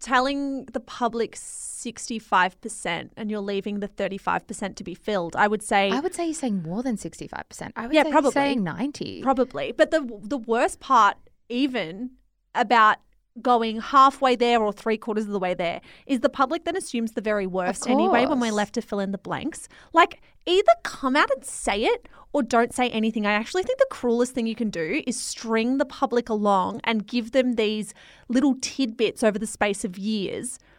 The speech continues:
Speaker 1: that just work against your ex-partner.
Speaker 2: Totally. And I think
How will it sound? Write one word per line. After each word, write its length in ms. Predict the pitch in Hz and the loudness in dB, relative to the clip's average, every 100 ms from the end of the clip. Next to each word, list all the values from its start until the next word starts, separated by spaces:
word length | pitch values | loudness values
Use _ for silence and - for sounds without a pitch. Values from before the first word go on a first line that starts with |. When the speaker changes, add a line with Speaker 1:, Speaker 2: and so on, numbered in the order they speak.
| _ _ - | _ _ -2
Speaker 1:
that 120 | 359 | 0
just 260 | 370 381 - - _ | 2 2 0 -10 _
work 440 | 262 240 269 392 - | -4 6 8 8 4
against 480 | 247 240 277 - 262 | -2 0 -2 -4 -2
your 140 | 240 | 0
ex-partner. 760 | 247 254 - - 247 - 175 - _ _ _ _ - | 0 -4 -8 -2 -2 -2 -10 -16 _ _ _ _ 2
Speaker 2:
Totally. 560 | 247 320 381 285 180 | 6 8 6 4 4
And 160 | - 240 | 2 2
I 80 | 240 | 2
think 480 | 254 277 285 _ | 2 0 -2 _